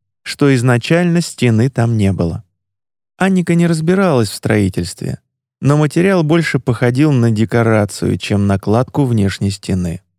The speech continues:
Кирпичи располагались неровно,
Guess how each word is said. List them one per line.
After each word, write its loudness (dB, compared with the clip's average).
Кирпичи 0
располагались 0
неровно, 2